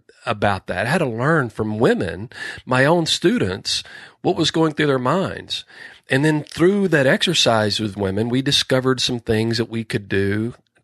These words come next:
to kinda help ease that anxiety. And, you know, we did an article with the Horse and Rider magazine some time back, and, and it was talking about a lot of those things. What do you do to help develop somebody's confidence? What do you do to,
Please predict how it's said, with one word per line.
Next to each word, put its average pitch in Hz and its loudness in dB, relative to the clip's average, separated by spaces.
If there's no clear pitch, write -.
to 120 -6
kinda 123 -2
help 123 -2
ease 165 0
that 98 0
anxiety. 117 0
And, 143 2
you 175 6
know, 190 4
we 190 2
did 208 2
an 151 2
article 127 2
with 107 2
the 101 0
Horse 131 0
and 127 2
Rider 117 2
magazine 104 0
some 104 -2
time 98 -6
back, 87 -6
and, 82 -12
and 143 2
it 165 -2
was 156 2
talking 220 -2
about 120 0
a - -2
lot 110 4
of 117 -2
those 104 0
things. 98 -2
What 156 2
do 247 0
you 233 0
do 127 4
to 113 2
help 117 -2
develop 113 0
somebody's 107 -2
confidence? 135 -2
What 127 -2
do 147 0
you 143 2
do 131 4
to, 107 0